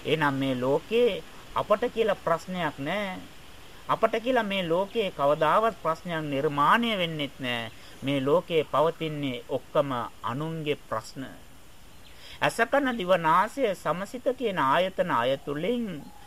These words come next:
ලෝභ, දේශ, මෝහ, රාග, වෛර ඇති නොවි ඉන්නනම් හැම දෙයක්ම අනුන්ගේ ප්‍රශ්නයක් වශයෙන් දැකලා අපි අපගේ ආයතන අය පරිස්සම් කරනවා නම් ඒ කියන්නේ සිතවිලි අඩු වෙනවා,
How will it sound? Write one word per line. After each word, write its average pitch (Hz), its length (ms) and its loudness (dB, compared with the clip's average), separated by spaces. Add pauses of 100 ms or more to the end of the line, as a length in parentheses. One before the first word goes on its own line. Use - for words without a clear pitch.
(140)
ලෝභ, 196 360 4
දේශ, 202 320 0
මෝහ, 165 260 0
රාග, 147 380 4 (280)
වෛර 117 400 2 (100)
ඇති 127 340 -4
නොවි 143 480 -4
ඉන්නනම් 131 720 -4 (400)
හැම 113 340 -8
දෙයක්ම 160 400 -2 (180)
අනුන්ගේ 156 600 -6
ප්‍රශ්නයක් 123 560 -6
වශයෙන් 98 400 -8
දැකලා 147 640 4 (320)
අපි 170 380 2 (260)
අපගේ 180 560 2
ආයතන 135 580 4 (200)
අය 143 260 2
පරිස්සම් 131 640 -2
කරනවා 110 400 -4
නම් 104 200 -4 (280)
ඒ 117 160 -4
කියන්නේ 117 320 -2
සිතවිලි 143 520 -4
අඩු 117 200 -2
වෙනවා, 113 480 0